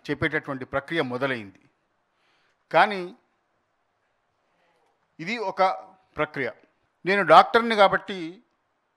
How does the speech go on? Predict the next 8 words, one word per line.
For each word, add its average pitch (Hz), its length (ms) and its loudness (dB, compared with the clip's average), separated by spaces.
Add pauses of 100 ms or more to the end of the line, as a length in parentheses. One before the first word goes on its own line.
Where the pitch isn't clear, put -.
(300)
వరల్డ్ 208 360 8
హెల్త్ 202 260 0
ఆర్గనైజేషన్ 170 840 -2 (640)
హెల్త్కు 202 420 -2
సంబంధించి 180 680 -4
ఒక 170 160 -4
డెఫినేషన్ 143 500 -8
ఇస్తుందండి. 104 500 -18